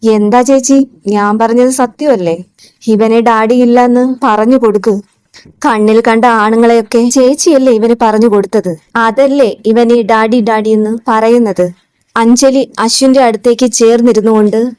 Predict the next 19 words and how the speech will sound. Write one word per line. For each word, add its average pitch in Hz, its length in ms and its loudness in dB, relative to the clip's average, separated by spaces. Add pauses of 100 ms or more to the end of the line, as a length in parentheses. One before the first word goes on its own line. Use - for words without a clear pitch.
(180)
തുടർന്നു, 226 440 -2 (800)
"എടാ 214 280 2
കുട്ടി 220 340 -4
പിശാശേ, 214 640 -2 (320)
സിദ്ധാർത്ഥ് 254 720 -2
വിശ്വ 226 420 0 (100)
നിന്റെ 214 280 0
ഡാഡിയാണെന്ന് 233 720 0
വിചാരിച്ചല്ലേ 214 800 -2 (320)
നീ 226 300 2
ഇത്ര 214 320 0
അഹങ്കരിക്കുന്നേ? 220 800 0 (800)
എന്നാൽ 233 380 0 (160)
അവൻ 226 340 0
നിന്റെ 208 240 0
ഡാഡിയല്ല. 196 720 0 (600)
നിന്റെ 208 380 2
ഡാഡി 220 280 0
ആരാണെന്ന് 226 720 2